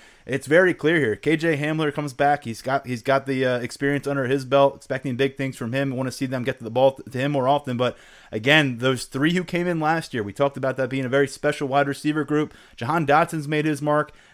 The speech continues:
Now Daniel George, Justin Shorter. We've said before, if one of those guys can assert himself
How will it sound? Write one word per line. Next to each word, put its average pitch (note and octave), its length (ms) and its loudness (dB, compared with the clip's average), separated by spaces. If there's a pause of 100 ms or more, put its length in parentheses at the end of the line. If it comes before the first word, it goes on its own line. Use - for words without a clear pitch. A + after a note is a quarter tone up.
Now C3+ 200 0
Daniel D#3+ 320 2
George, C#3 380 2
Justin C#3+ 340 2
Shorter. C#3 500 4
We've A#2+ 160 -6
said C#3 220 0
before, C3+ 540 -2
if A2+ 160 -6
one C#3 260 2
of F3+ 100 0
those C3+ 220 2
guys A2+ 340 0
can A#2 140 -6
assert B2 260 -4
himself B2 480 -2